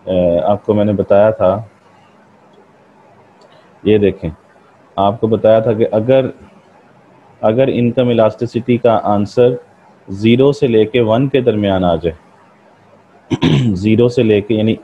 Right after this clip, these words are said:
इस जगह से लेके इसके दरमियान आ जाए, तो फिर वो necessity होगी। और अगर वो greater than one आएगा, ठीक है ना जी, greater than one आएगा, तो वो कौन सी होगी भला? वो luxury,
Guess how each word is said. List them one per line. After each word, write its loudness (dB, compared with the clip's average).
इस -2
जगह 2
से -2
लेके 0
इसके -2
दरमियान 0
आ 0
जाए, -2
तो 0
फिर 0
वो 2
necessity -2
होगी। -2
और 4
अगर 2
वो -2
greater 0
than 0
one 0
आएगा, 0
ठीक 0
है 2
ना 2
जी, -4
greater 0
than 0
one 0
आएगा, 2
तो 0
वो 0
कौन 0
सी -2
होगी 2
भला? 0
वो 0
luxury, 0